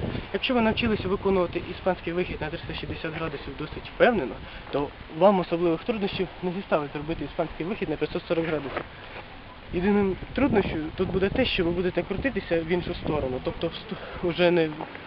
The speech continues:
туди, куди йдуть ваші ноги, а туди, куди йде ваша голова. І крім цього, вам доведеться повиснути, е, на ту, на обратний хват, тобто повиснути в невладу в обратному хваті, що досить таки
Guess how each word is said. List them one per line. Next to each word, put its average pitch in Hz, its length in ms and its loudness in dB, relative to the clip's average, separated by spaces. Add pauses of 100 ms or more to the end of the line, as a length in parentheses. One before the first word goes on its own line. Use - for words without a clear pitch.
(140)
туди, 214 200 4
куди 196 200 0
йдуть 160 220 -6
ваші 151 200 -2
ноги, 156 240 0
а - 20 4
туди, 175 240 0
куди 180 200 -2 (300)
йде 175 260 2
ваша 165 220 -2
голова. 165 380 2 (380)
І 165 40 -4
крім 190 160 4
цього, 208 220 6
вам 185 160 10
доведеться 185 380 6
повиснути, 190 520 4 (540)
е, 160 200 10 (800)
на 180 120 8
ту, 202 180 8 (260)
на 175 100 8
обратний 202 440 6
хват, 131 180 6
тобто 156 220 0 (320)
повиснути 185 400 4
в - 20 2
невладу 180 400 4
в 151 40 4
обратному 170 360 6
хваті, 131 260 2
що - 140 2
досить 190 300 2
таки 175 260 0